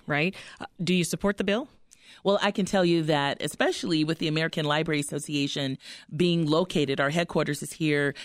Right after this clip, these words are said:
Speaker 2: in Chicago, in the state of Illinois. I am so happy to live in a state that is taking such a decisive stance against censorship.
Speaker 1: Hmm.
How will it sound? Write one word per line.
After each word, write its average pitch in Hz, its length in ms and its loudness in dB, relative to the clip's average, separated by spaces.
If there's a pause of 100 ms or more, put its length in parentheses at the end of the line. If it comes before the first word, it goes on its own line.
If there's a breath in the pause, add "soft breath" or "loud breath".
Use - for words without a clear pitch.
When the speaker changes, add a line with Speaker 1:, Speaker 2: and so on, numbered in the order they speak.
(180 loud breath)
Speaker 2:
in 185 180 2
Chicago, 143 640 0
in 180 160 0
the 190 80 0
state 156 260 -2
of 143 100 -4
Illinois. 143 600 2
I 190 120 2
am 175 120 0
so 165 320 0
happy 160 340 -2
to 151 120 -4
live 156 460 0
in 165 120 -2
a 147 60 -2
state 156 420 -2 (240 loud breath)
that 165 160 2
is 147 180 0
taking 165 320 -2
such - 380 -4
a 160 80 0
decisive 151 680 -4
stance 156 480 -2
against 131 320 -4
censorship. 123 480 -8 (560)
Speaker 1:
Hmm. 139 320 -2